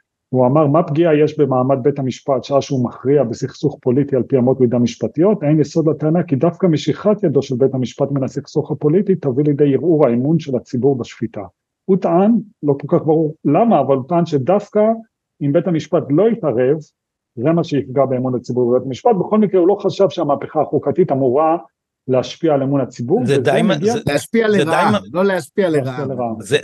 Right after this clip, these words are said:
Speaker 2: זה די מדהים, מפני שאם אתה מסתכל על זה מנקודת מבטו, אני מנסה להבין את זה סובייקטיבית, לאיך, אה, אה, לפענח איך, אה, אהרן ברק חושב. אז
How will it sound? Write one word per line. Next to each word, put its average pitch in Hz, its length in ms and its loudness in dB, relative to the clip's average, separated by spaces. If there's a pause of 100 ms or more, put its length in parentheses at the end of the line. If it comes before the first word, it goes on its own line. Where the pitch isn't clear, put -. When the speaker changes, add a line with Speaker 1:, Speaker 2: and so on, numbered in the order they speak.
Speaker 2:
זה 120 220 -4
די 131 260 0
מדהים, 170 300 -2
מפני 131 240 -4
שאם - 1160 -4
אתה 113 120 -4
מסתכל 113 300 -2
על 147 100 6
זה 160 100 0
מנקודת 120 480 -2
מבטו, 120 320 0
אני 110 60 -2
מנסה 117 300 -2
להבין 110 380 2
את 101 60 -2
זה 92 140 -6
סובייקטיבית, 101 920 -2
לאיך, 107 380 -2
אה, 107 60 2
אה, 98 160 2 (960)
לפענח 110 560 0
איך, 104 220 -4
אה, 95 220 0 (460)
אהרן 98 320 0
ברק 107 220 0
חושב. 101 400 -6 (560)
אז 107 280 -2